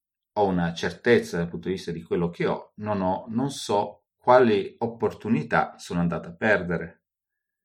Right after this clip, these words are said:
Allo stesso tempo è chiaro che se mi prendo un rischio, ovviamente so cosa ho perso, ho il punto interrogativo sul risultato, ma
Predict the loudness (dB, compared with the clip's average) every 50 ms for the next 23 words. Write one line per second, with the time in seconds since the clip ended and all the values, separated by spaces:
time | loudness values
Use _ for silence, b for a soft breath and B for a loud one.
0 | _ _ _ _ _ -12 -12 -10 -10 -10 -8 -6 -6 -4 -2 -2 -2 -2 -2 -4
1 | -6 -8 -6 -4 -2 0 0 0 0 -4 -6 -6 -6 -8 -8 -8 -10 _ _ _
2 | _ _ _ _ _ _ _ _ _ -16 -12 -10 -8 -6 -6 -2 0 2 2 4
3 | 2 2 0 -2 -2 -4 -8 -10 -14 -10 -6 -6 -6 -6 -8 -14 _ _ _ _
4 | _ _ _ _ _ _ _ _ _ _ _ _ _ _ _ _ _ _ b b
5 | b b b b _ _ _ _ -14 -10 -8 -6 -2 0 0 0 0 0 -2 -2
6 | -4 -6 -6 -6 -4 -4 -4 -4 -6 -14 _ _ _ _ _ _ _ _ _ -16
7 | -2 0 2 2 2 -2 -6 -4 -4 -4 -4 -4 -4 -4 -4 -6 -8 -12 -14 -14
8 | -14 -14 _ _ _ 2 2 2 2 2 -2 -4 -4 -6 -6 -4 0 0 0 0
9 | 0 -2 -2 -2 0 0 0 0 0 -2 -4 -6 -6 -6 -4 -6 -8 -8 -8 -6
10 | -2 -2 0 0 -2 -4 -8 -10 -10 -8 -8 -8 -8 -8 -8 -10 -10 -10 -10 -8
11 | -6 -2 -2 -2 -2 -2 -6 -14